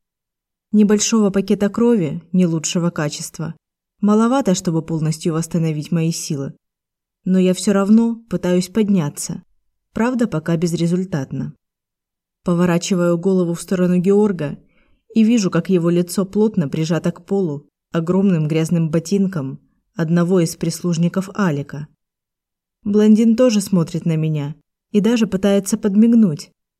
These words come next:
что вызывает у меня улыбку. Сумасшедший! «Хватит, Алик. В присутствии твоей стаи я бросаю тебе вызов, оспаривая твое право на звание лидера.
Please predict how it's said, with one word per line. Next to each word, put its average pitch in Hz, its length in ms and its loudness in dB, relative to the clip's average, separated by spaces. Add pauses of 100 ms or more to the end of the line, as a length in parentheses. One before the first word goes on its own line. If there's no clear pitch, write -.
что - 240 -2
вызывает 233 500 2
у 233 40 4
меня 233 280 6
улыбку. 170 580 -2 (440)
Сумасшедший! - 1040 -4 (840)
«Хватит, 190 560 0
Алик. - 440 -4 (560)
В - 120 -20
присутствии 208 640 2
твоей 202 380 2
стаи 202 580 -4 (300)
я 196 240 2
бросаю 170 480 0
тебе 196 300 2
вызов, 165 480 -2 (500)
оспаривая 175 720 0
твое 156 300 -2
право 175 340 -2
на 147 200 -4
звание 165 460 0
лидера. 147 460 -2